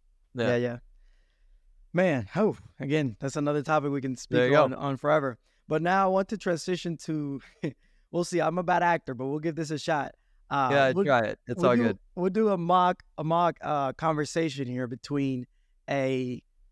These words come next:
Speaker 1: a, uh, cash provider and what was the other term in the book? A deal,
Speaker 2: Deal
Speaker 1: deal fi-,
Speaker 2: provider.
Speaker 1: deal provider.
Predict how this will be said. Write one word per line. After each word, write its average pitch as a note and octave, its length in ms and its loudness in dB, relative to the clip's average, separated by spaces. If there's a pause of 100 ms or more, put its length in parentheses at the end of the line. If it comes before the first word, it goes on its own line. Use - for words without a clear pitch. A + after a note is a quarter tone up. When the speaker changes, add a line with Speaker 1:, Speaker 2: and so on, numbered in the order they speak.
(100)
Speaker 1:
a, C3 160 -2
uh, B2 120 -4
cash E3+ 340 -2
provider F#3+ 520 -2 (280)
and C3+ 340 -4
what D#3+ 120 0
was E3+ 120 -2
the E3+ 80 0
other E3+ 120 -2
term E3+ 200 -2
in D#3+ 60 -2
the D#3 60 -4
book? E3+ 280 -2
A C#3 80 -6
deal, E3+ 500 0 (380)
Speaker 2:
Deal C#3+ 140 4
Speaker 1:
deal E3 60 0
fi-, - 0 -
Speaker 2:
provider. G2 500 2
Speaker 1:
deal E3+ 220 4
provider. C#3 480 -2